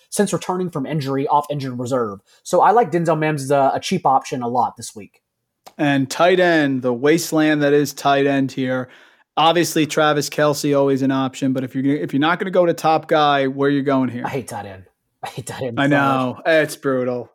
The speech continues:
Speaker 2: I, I, I, every week I end up on Trey Burton, John. I don't know why.
Speaker 1: Oh, and he,
Speaker 2: It's every,
Speaker 1: he did well last week. Uh,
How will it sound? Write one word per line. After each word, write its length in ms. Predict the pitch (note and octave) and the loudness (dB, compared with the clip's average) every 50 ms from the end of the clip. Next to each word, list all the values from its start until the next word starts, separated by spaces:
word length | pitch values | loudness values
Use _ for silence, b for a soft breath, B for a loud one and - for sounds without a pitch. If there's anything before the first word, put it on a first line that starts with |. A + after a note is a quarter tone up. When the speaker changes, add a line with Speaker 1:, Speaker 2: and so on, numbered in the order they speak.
| - | -4
Speaker 2:
I, 100 | - D#3 | -2 0
I, 380 | E3+ - F3+ F3+ F3+ F3 - F3 | 2 4 2 2 2 2 2 2
I, 20 | F3+ | 2
every 280 | F3+ G3 G3+ A3+ B3+ | 4 2 2 4 2
week 220 | A#3 A#3+ A#3+ G3 G3+ | 2 2 2 2 4
I 80 | F#3+ | 2
end 100 | G3 F#3+ | 2 2
up 80 | G3 F#3+ | 2 0
on 120 | E3+ D3+ | 0 -4
Trey 240 | - - - - E3 | -2 0 2 2 2
Burton, 400 | C#3+ - D3+ C#3+ C#3+ - B2+ G#2+ | 4 2 2 2 2 0 -4 -10
John. 260 | A2 A#2 A#2+ B2 B2+ | -10 -12 -14 -12 -8
I 60 | C#3 | -2
don't 100 | C#3+ D3+ | 0 2
know 80 | D3 C#3 | 2 2
why. 140 | C3 C3 C3+ | 2 2 2
Speaker 1:
Oh, 220 | C#3+ B2 G2+ - - | 2 0 0 -6 -4
and 140 | C#3 D3+ E3+ | 0 2 4
he, 60 | F#3+ G3 | 4 4
Speaker 2:
It's 80 | - | 4
every, 340 | - - - F#3+ F#3+ F#3+ F3+ | 4 2 4 4 4 4 4
Speaker 1:
he 60 | F3+ | 4
did 160 | F3 A#3+ C4 G#3 | 4 4 6 6
well 140 | A3+ B3+ | 6 6
last 260 | G3+ D#3 F3+ F#3+ - - | 6 4 2 0 -2 -6
week. 220 | A#2+ A#2+ - _ B B B B B B B | -8 -8 -10 _ B B B B B B B
Uh, 140 | D3+ - | 2 2